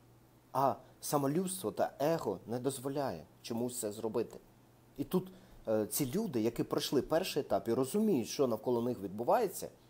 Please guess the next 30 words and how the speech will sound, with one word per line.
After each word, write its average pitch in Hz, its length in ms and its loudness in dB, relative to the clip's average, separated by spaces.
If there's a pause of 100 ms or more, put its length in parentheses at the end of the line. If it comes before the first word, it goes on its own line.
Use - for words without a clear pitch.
(180)
і 170 100 2
готові 170 480 8
до 101 140 4
боротьби, 143 560 4 (240)
готові 156 400 4
до 131 140 2
якихось 139 300 0
дій, 127 340 -6 (600)
тут 233 360 4
їм 175 200 6 (100)
їхнє 180 400 2
дитяче, 151 880 4 (200)
дитяче 156 680 4
его 135 400 0 (140)
не 135 120 4
дозволяє 156 640 4
визнати, 123 520 2
що 120 140 -4
хтось 214 420 6 (240)
все 139 200 2
ж 135 100 -6
таки 139 200 -2
знає 104 400 -2
краще. - 420 -2 (2500)
І 147 100 0
тут 190 280 4
принцип 151 440 2
«Україна 113 420 0
понад 92 340 -4
усе» 190 340 -2